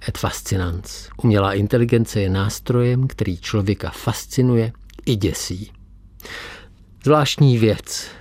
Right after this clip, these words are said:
František je vůbec prvním papežem pozvaným, aby promluvil k hlavám států společenství G sedm, někdy přezdívanému Spolek nejmocnějších zemí světa. Sraz se odehrává v italské Apulii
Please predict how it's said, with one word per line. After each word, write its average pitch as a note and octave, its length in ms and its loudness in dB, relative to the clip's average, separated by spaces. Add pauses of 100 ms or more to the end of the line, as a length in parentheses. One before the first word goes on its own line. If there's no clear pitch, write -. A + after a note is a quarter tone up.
František B2+ 760 0
je G#2 80 4
vůbec F#2 360 -2
prvním A2+ 380 4
papežem B2 600 2
pozvaným, A#2 680 4
aby A2+ 200 0
promluvil A#2 580 4
k - 60 -4
hlavám G2 400 0
států G#2+ 460 0
společenství G#2+ 720 0
G A2 280 2
sedm, F#2+ 420 -2 (340)
někdy A2+ 220 2
přezdívanému A2 840 4 (180)
Spolek - 520 -2
nejmocnějších A2 1040 2
zemí G2+ 400 2
světa. G#2 520 -2 (460)
Sraz - 340 0
se - 180 -6
odehrává A2+ 580 2
v - 80 -8
italské B2 520 -2
Apulii G#2 640 0